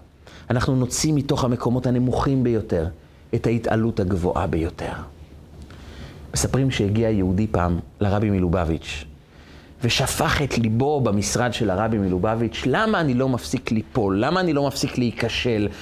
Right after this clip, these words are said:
למה כל הנפילות האלה בחיים? למה?" והוא היה אדם צעיר, חסון, כוחו במותניו, אבל לא הולך לו שום דבר.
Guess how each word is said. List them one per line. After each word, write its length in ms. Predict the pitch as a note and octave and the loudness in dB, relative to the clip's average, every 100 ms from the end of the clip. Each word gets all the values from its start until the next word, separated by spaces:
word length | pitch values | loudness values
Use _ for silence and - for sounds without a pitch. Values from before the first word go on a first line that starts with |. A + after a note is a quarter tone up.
| - - | -6 -2
למה 300 | E3 A#3+ B3+ | 0 0 0
כל 160 | C4+ | 0
הנפילות 640 | C4+ C4+ C#4 C4+ D4 D#4+ D4 | 2 0 0 0 2 2 2
האלה 240 | A3+ B3 | 2 2
בחיים? 520 | F3+ C3+ E3+ G3+ A#3 | 0 0 0 0 2
למה?" 360 | F3 A3+ C4+ E3 - - _ _ _ _ _ _ _ _ - C#3+ | 2 2 0 -2 -6 -18 _ _ _ _ _ _ _ _ -8 0
והוא 120 | F#3 | 2
היה 160 | A3+ | 2
אדם 220 | A#3+ C4+ B3 | 2 0 -2
צעיר, 520 | - F3 F#3 A3 E3 | -2 -2 0 0 0
חסון, 580 | - C3+ - A3 G3+ E3 | -2 -4 -4 -2 0 0
כוחו 260 | D#3 G3+ G3 | 0 0 0
במותניו, 520 | F#3 D#3+ D#3+ G3 E3+ | 0 0 0 0 2
אבל 160 | E3 | 2
לא 140 | G#3 D4+ | 2 2
הולך 180 | E4+ C4+ | 0 -2
לו 100 | - | -2
שום 220 | B3+ B3+ | -2 0
דבר. 320 | B3 - | 0 0